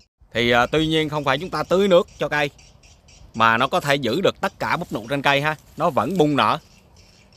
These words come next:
Nhưng cái tỷ lệ nở của nó rất là ít ha. Nó chỉ nở lác đác ít thôi. Như cây mai này của em anh chị mình thấy ha,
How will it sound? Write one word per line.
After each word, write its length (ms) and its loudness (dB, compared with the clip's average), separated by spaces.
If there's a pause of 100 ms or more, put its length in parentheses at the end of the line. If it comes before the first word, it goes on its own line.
(540)
Nhưng 200 0
cái 100 2
tỷ 200 0
lệ 180 0
nở 240 0
của 80 -4
nó 200 0 (300)
rất 200 4
là 80 4
ít 200 2
ha. 160 0 (1900)
Nó 140 2
chỉ 180 -2
nở 180 0
lác 200 2
đác 220 -2
ít 180 -8
thôi. 200 2 (420)
Như 140 -2
cây 140 2
mai 180 4
này 140 0
của 80 -6
em 200 2
anh 100 -2
chị 120 -4
mình 120 -6
thấy 200 -6
ha, 120 -8